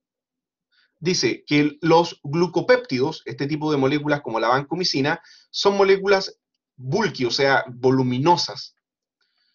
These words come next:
Y no pueden pasar a través de los canales porina encontrados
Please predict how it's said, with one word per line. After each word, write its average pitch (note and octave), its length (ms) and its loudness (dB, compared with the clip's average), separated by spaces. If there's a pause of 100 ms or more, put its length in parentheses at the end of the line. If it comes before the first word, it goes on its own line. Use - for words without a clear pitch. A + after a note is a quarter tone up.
(920)
Y F#3 120 -2
no F3+ 160 4
pueden B3+ 260 0
pasar G#3 320 2
a G#3 80 2
través G3 560 2 (100)
de D#3 460 -2
los C#3+ 260 0
canales D#3 520 -2 (420)
porina C#3 720 0 (100)
encontrados C3+ 1160 -2